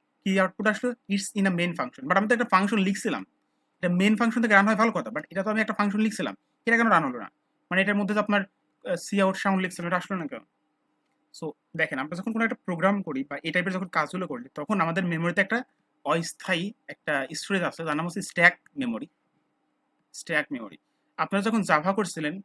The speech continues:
তখন দেখবেন একটা নাম, আহ, আপনি শুনছেন, আমি যদি, আমি, আমি বলছিলাম আর কি, যদি আমার ভিডিওটা দেখে থাকেন, যে স্ট্যাক ওভারফ্লো এক ধরনের প্রবলেম আছে। আচ্ছা, তো স্ট্যাক যে কাজটা করে,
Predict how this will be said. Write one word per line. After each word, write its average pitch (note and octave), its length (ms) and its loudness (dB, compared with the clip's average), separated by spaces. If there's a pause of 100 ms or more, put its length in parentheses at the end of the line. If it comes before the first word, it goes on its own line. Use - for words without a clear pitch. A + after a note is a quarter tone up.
তখন F#3 240 -2
দেখবেন F#3 220 2
একটা F#3 180 2
নাম, F3+ 440 2
আহ, C3 120 -10
আপনি E3+ 220 -6
শুনছেন, E3+ 340 -6
আমি D#3+ 100 -4
যদি, E3 240 -4
আমি, E3 280 -4
আমি D#3+ 160 -6
বলছিলাম F3+ 320 -4
আর C#3 80 -4
কি, G3+ 120 -10
যদি - 420 -6
আমার E3 160 2
ভিডিওটা D#3+ 220 -6
দেখে D3+ 140 -2
থাকেন, F3 240 -4 (600)
যে E3+ 80 -6
স্ট্যাক G3 500 4 (600)
ওভারফ্লো D#3+ 480 0 (580)
এক D#3 120 -4
ধরনের F3+ 180 -4
প্রবলেম D3+ 300 -2
আছে। - 180 -14 (1120)
আচ্ছা, - 180 -12 (500)
তো G3 80 -6 (120)
স্ট্যাক A#3 380 2 (100)
যে A3 60 2
কাজটা G#3+ 280 0
করে, C#3 220 -4